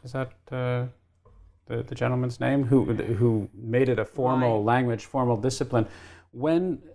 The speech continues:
Speaker 1: when this happened, and when all of a sudden it went from signing to the American Sign Language, did that change the, the actual language in any way? Was there s-, a sense of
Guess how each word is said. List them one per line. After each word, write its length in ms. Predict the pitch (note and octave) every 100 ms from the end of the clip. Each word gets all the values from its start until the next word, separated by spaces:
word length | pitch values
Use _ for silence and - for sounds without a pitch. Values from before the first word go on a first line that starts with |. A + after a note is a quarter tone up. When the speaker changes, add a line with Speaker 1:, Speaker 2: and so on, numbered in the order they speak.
| - -
Speaker 1:
when 520 | C3 D3 E3+ F3+ D3+
this 220 | D#3 C#3+
happened, 480 | - D3 D3+ F#2+ -
and 160 | F2+ F#2+
when 180 | A#2+
all 240 | A#2 A#2 C3+
of 60 |
a 60 | B2
sudden 340 | - C3+ B2
it 120 | A#2 A2
went 240 | A#2+ A2
from 200 | - G2+
signing 480 | - A#2+ B2+ B2 G#2+
to 460 | - A2+ G#2+ G2 F2+ _ _
the 100 | A2
American 540 | A2 A#2 A#2 A2 A2 G2+
Sign 340 | - A2+ A#2+
Language, 460 | G#2 F#2+ E2+ - - - - - - - _ _ -
did 160 | C3+
that 240 | D3 D#3+ -
change 640 | - D3 F#3 G3 - _ _
the, 280 | A#2+ B2 - -
the 160 | C3
actual 460 | A#2+ C3+ - C3+ A#2
language 380 | G#2 B2 D#3+ D#3
in 60 |
any 160 | D3+ D#3
way? 160 | D3+ D#3+
Was 160 | D3
there 120 | C3+ B2+
s-, 160 | -
a 100 | -
sense 360 | - C#3+ C3 -
of 240 | A#2+ G2